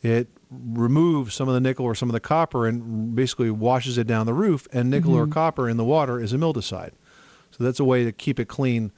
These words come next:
Speaker 1: on an ongoing basis. If you've ever, like, seen, um, a chimney that has, like, bright streaks underneath it,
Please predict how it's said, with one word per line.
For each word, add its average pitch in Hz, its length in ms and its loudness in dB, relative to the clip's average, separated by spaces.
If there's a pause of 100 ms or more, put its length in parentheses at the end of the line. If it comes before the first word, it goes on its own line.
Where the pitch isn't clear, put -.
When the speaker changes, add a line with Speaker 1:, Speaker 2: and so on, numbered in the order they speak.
(260)
Speaker 1:
on 117 100 0
an 117 60 4
ongoing 113 340 0
basis. 120 300 0
If 104 80 -8
you've 120 140 0
ever, 175 220 2
like, 120 260 -2
seen, 139 460 -2 (400)
um, 110 340 0
a 120 80 -2
chimney 160 640 -2 (140)
that 117 120 -2
has, 127 180 2
like, 107 200 -4
bright 135 300 0
streaks - 420 -4
underneath 147 420 0
it, 165 160 0